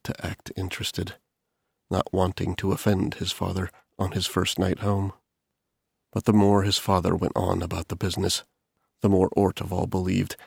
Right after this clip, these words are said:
his initial thoughts about there being no real threat to the town had been correct.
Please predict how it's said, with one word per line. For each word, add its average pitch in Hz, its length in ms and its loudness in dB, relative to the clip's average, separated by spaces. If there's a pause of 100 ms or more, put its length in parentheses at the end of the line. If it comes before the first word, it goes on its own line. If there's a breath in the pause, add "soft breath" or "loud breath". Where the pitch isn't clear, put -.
(160 loud breath)
his 101 160 2
initial 95 380 0
thoughts - 380 -2
about - 260 -4
there 95 140 -2
being 95 360 0
no 92 220 0
real 92 260 -4
threat - 440 -8
to - 80 -8
the - 120 -6
town - 600 -6
had - 180 -14
been - 240 -8
correct. 92 520 -10